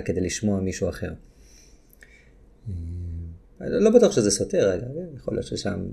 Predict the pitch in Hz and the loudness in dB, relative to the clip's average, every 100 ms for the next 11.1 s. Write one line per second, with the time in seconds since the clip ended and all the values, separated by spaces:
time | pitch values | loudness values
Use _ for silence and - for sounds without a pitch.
0 | 101 - - 92 92 - - 101 90 92 | -12 -14 -8 -4 -6 -8 -2 0 0 -2
1 | 98 92 87 92 92 92 - 92 87 85 | -2 -4 -2 -4 -4 -4 -2 -2 -2 -6
2 | - - - - - 104 131 156 131 110 | -10 -16 -20 -20 -12 4 8 8 8 4
3 | 98 92 90 87 85 - - - 117 95 | 4 2 -2 -2 -6 -10 -12 -12 -12 -6
4 | 92 - 92 - - - - - - - | -6 -6 -8 -8 -14 -18 -18 -18 -18 -20
5 | - - - - - - - _ - - | -20 -20 -20 -8 -6 -6 -14 _ -14 -12
6 | - - - - - - - - _ _ | -12 -16 -20 -20 -20 -20 -20 -20 _ _
7 | - - _ - - - _ _ _ _ | -20 -20 _ -20 -20 -20 _ _ _ _
8 | - - _ _ - - _ - 117 117 | -20 -20 _ _ -20 -20 _ 2 4 6
9 | 110 107 104 104 101 98 98 - _ _ | 4 2 2 2 2 2 0 -6 _ _
10 | - 160 160 123 127 123 135 127 113 117 | 10 10 10 6 6 6 6 4 4 2
11 | 90 | -4